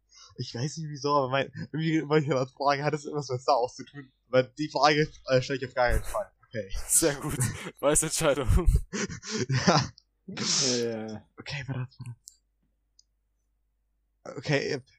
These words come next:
Speaker 1: das ist, das ist ja nicht per se von, äh, So-, äh, Sony,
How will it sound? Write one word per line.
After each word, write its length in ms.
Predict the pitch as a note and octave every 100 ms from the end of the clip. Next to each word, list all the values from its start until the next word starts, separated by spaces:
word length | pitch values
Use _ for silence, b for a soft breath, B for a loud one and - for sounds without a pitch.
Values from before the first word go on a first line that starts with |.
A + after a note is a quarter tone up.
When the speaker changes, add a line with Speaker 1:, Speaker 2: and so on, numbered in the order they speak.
| _
Speaker 1:
das 200 | D#3+ -
ist, 260 | G3 -
das 80 | D#3+
ist 80 | -
ja 100 | F3+
nicht 260 | E3 E3 -
per 120 | D3
se 200 | B2 C#3+
von, 320 | - B2 B2+ - A2+ - - - _ _
äh, 400 | A#2 A#2 A2+ A2+
So-, 440 | A2+ - A#2+ B2 - _ _ A#2+
äh, 280 | - A2 G#2+
Sony, 500 | A2+ - B2 C3+ D3